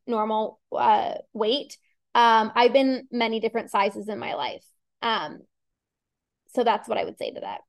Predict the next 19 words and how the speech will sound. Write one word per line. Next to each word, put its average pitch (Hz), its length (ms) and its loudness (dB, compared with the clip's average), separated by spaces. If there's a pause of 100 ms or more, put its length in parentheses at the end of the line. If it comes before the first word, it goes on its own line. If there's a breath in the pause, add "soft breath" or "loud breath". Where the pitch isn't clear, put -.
(1600)
I 254 80 2
think 302 160 2
it's 320 100 -2
'cause 311 160 0
we 262 100 -2
put 262 200 0
an 240 100 -2
association 226 680 0
on 220 160 -6
protein 220 380 -4
bars 208 240 2
that 214 120 -8
they 208 100 0
are 208 80 0
healthy. 208 420 -2
We 208 140 -6
binge 202 200 -4
on 202 120 0
them. 208 100 -4